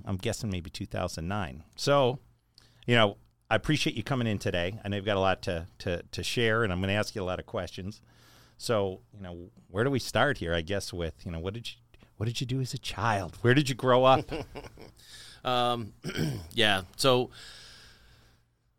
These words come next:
Speaker 2: weird, weird, uh, I guess weird story for me to get started. Uh,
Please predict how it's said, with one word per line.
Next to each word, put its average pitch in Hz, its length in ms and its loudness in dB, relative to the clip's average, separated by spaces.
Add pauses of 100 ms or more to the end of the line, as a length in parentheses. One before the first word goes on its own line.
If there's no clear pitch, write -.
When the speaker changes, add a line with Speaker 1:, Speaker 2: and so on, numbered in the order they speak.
(120)
Speaker 2:
weird, 127 300 4 (260)
weird, 123 320 4 (500)
uh, 104 420 -2 (300)
I 104 60 -4
guess 110 200 -2
weird 101 220 -2
story 95 540 0
for - 120 -6
me 95 380 0 (280)
to 87 80 -10
get 85 140 -4
started. 90 480 0
Uh, 87 480 0